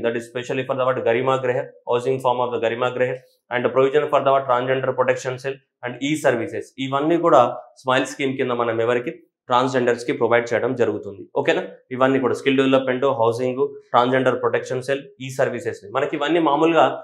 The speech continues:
డైరెక్ట్ ఇవి తెలకున్నా కానీ ఓకే, ఓకే అని పెట్టేయచ్చు ఎగ్జామినేషన్‌లో. ఇక్కడికి వచ్చేసరికి డౌట్ వస్తది, ఈ సర్వీసెస్ ఉన్నాయా లేవని డౌట్ వస్తది. So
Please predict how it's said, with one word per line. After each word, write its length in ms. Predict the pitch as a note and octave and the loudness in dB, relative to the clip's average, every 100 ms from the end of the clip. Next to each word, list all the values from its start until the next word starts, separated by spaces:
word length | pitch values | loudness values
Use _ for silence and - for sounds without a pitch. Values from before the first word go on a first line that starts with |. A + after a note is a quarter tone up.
| - - | -4 4
డైరెక్ట్ 240 | D#3 E3+ D#3 | 6 6 0
ఇవి 80 | C#3+ | 2
తెలకున్నా 380 | C#3+ D#3+ D#3+ D#3 D3+ | 4 4 2 0 2
కానీ 140 | D3+ C3 | 2 2
ఓకే, 160 | C3 D3+ C3+ | 4 2 2
ఓకే 140 | C3+ C#3+ | 2 0
అని 100 | C#3+ | 0
పెట్టేయచ్చు 380 | B2+ C3+ C3 B2 | -2 -2 -2 -4
ఎగ్జామినేషన్‌లో. 540 | A2+ B2+ B2 A2+ A#2+ C#3+ - _ D3 | -2 0 0 -4 -6 -8 -12 _ -2
ఇక్కడికి 240 | C#3+ E3+ G3 | 2 2 2
వచ్చేసరికి 400 | - D#3 C#3+ D#3 C3 | 0 0 0 2 4
డౌట్ 180 | A#2+ A#2+ | 4 2
వస్తది, 240 | A#2+ A2 C3 | 0 -4 -2
ఈ 20 | C#3+ | 0
సర్వీసెస్ 380 | C3 C3 C3 B2 | 0 -2 -6 -6
ఉన్నాయా 180 | B2 A#2+ | -6 -2
లేవని 200 | A#2 A#2+ G#2+ | -2 -2 -2
డౌట్ 140 | G#2+ | -4
వస్తది. 220 | G#2 G#2 | -10 -12
So 60 | - | -12